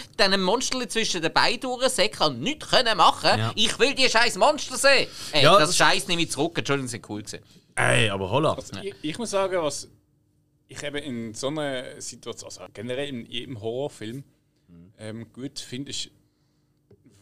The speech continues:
Speaker 3: wenn der Charakter wirklich vorgestellt wird und man ein bisschen tiefer so geht in seine,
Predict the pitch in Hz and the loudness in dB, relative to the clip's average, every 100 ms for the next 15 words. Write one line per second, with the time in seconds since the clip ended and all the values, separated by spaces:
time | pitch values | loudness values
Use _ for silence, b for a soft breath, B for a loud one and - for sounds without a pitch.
0 | - 123 160 147 - 135 127 127 - 117 | -12 -10 -8 -12 -12 -4 -2 -2 -8 -16
1 | 127 - 120 - _ _ - 117 190 - | -14 -16 -20 -20 _ _ -8 -4 -4 -4
2 | 131 120 131 135 120 120 139 - 113 _ | -8 -8 -10 -8 -12 -12 -12 -14 -14 _
3 | 123 143 139 139 - 120 123 120 123 107 | _ -14 -12 -12 -12 -10 -10 -10 -12 -12
4 | - 113 110 110 | -10 -8 -8 -10